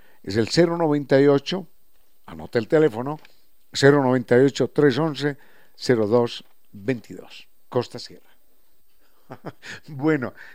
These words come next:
gracias, don Iván. Nos dice don Iván que el comentario que hice acerca de la carrera espacial le pareció muy duro, muy duro. Bueno, no, no lo sé. Eh, quizás sí, pero en todo caso,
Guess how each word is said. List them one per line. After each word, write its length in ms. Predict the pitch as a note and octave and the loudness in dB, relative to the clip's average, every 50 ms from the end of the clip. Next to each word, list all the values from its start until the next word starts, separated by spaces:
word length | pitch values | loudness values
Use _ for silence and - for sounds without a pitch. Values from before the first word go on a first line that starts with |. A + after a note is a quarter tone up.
| - - - | -20 -16 -8
gracias, 840 | A#2+ C#3+ E3+ F3 C#3+ C3+ D#3+ E3 D#3+ D#3 D3 C#3 C3+ C3 B2+ A#2+ A2 A2+ A#2+ A2 | -4 -4 -2 -2 -4 -4 -4 -4 -4 -2 -2 -4 -4 -4 -8 -10 -14 -18 -20 -18
don 220 | A2 C3 D3 C#3+ | -14 -12 -10 -8
Iván. 280 | C#3 C#3 D#3+ E3+ E3+ D#3 | -4 0 0 0 2 0
Nos 160 | C#3 C3 A#2+ | -2 -4 -4
dice 500 | D3 C#3 A#2 C#3+ D#3+ D3+ C#3 A#2+ F#2+ - - - - - - - | -4 -2 0 2 4 4 4 4 2 -2 -8 -20 -20 -20 -8 0
don 180 | - C3+ C#3+ | 2 4 4
Iván 280 | D3 D#3 F3 G3 G3+ E3 | 6 4 2 2 -2 -4
que 340 | - E3 E3+ D#3+ D3+ B2+ G#2+ - - | -4 -2 -2 -2 -2 -4 -6 -10 -16
el 140 | - B2 - | -14 -8 -4
comentario 460 | D3+ C#3 C#3+ C3+ A3 A3 G#3+ G#3+ D3+ | -4 -4 2 4 4 4 4 2 -2
que 120 | - E3+ | 0 -2
hice 180 | F3 D#3+ D#3+ F#3 | -2 0 -2 -4
acerca 320 | D3+ E3+ E3+ D3+ - F3+ | -2 -4 -6 -2 2 2
de 80 | D#3 C#3 | 4 4
la 100 | B2 A2+ | 2 0
carrera 280 | - A#2 A#2+ C#3 D#3 | -4 -6 -6 -6 -6
espacial 400 | D#3 - - - A#2 - D#3+ E3 | -6 -8 -8 -8 -6 -4 -4 -4
le 60 | C#3 - | -4 -6
pareció 320 | - - - - C#3 E3+ | -8 -12 -10 -8 -8 -6
muy 240 | D3 A2 A#2+ E3+ - | -6 -8 -10 -10 -10
duro, 360 | - B2 - - - - - | -8 -8 -6 -6 -8 -10 -14
muy 200 | - - - - | -16 -16 -16 -14
duro. 200 | F#3+ - - - | -14 -14 -12 -8
Bueno, 300 | - A#2+ C#3 B2+ F#2+ - - - - - - - - - - - - - - | -6 -4 -4 -4 -6 -10 -16 -20 -20 -20 -20 -20 -20 -20 -20 -20 -20 -20 -20
no, 380 | - - - G2+ G#2 G#2+ G2+ F2+ | -18 -16 -10 -6 -4 -4 -4 -6
no 200 | F#2 G2 G2 A#2+ | -8 -8 -4 -4
lo 100 | B2+ A2 | -4 -4
sé. 300 | - - G2+ F#2+ - - - - - - - - - - | -6 -8 -14 -16 -18 -20 -20 -20 -20 -20 -20 -18 -8 -4
Eh, 260 | A#2 C3 C3 C3 A#2+ F#2 - - - - - - | -2 0 0 0 -2 -4 -8 -20 -20 -20 -20 -14
quizás 340 | - A#2 G#2+ A#2+ C3 B2 - | -10 -6 -2 0 0 -2 -2
sí, 200 | - - - - | -4 -12 -16 -16
pero 140 | - - A#2 | -12 -12 -8
en 60 | C3+ | -4
todo 260 | C3+ A3 A3+ A3+ F#3+ C3 | 0 0 0 0 -2 -4
caso, 340 | - C#3 A#2 - - F#3+ | -6 -8 -8 -8 -12 -16